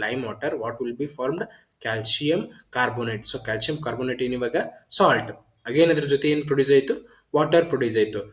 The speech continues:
So calcium carbonate which appears as a white precipitate in the water. Okay, lime water. ಏನಾಗತ್ತ? C O two dissolves in the water to form carbonic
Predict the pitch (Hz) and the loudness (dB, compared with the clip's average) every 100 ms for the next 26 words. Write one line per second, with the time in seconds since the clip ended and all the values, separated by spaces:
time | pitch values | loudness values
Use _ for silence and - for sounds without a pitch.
0 | _ - 202 175 165 160 214 214 160 143 | _ -6 -2 2 2 4 2 2 0 2
1 | 147 151 151 - 156 160 - - _ 123 | 2 0 -2 -4 -2 -2 -4 -10 _ -12
2 | - 185 190 170 123 147 127 143 - 135 | 6 6 6 4 2 2 0 -4 -2 -2
3 | - - - 135 127 127 156 113 110 123 | -2 -6 -6 -4 -2 0 0 -2 -2 -2
4 | 139 - - - - _ _ _ _ _ | -2 -6 -20 -20 -20 _ _ _ _ _
5 | _ _ 156 185 131 - - _ _ _ | _ _ 0 2 0 -4 -18 _ _ _
6 | _ _ 151 165 156 120 117 110 - - | _ _ 4 6 6 4 -2 -4 -8 -20
7 | _ _ _ _ 190 196 185 117 117 127 | _ _ _ _ 8 8 8 2 -2 -4
8 | 110 - - - - - 185 190 233 233 | -6 -8 -18 -4 0 2 0 -2 -2 0
9 | 233 190 135 147 156 170 - 143 131 147 | 0 0 2 4 4 4 2 0 -2 0
10 | 135 113 117 180 185 165 151 - 117 135 | -2 -4 0 0 0 -2 -2 -4 -4 -4
11 | 165 - 107 113 127 147 | -4 -6 -6 -2 0 0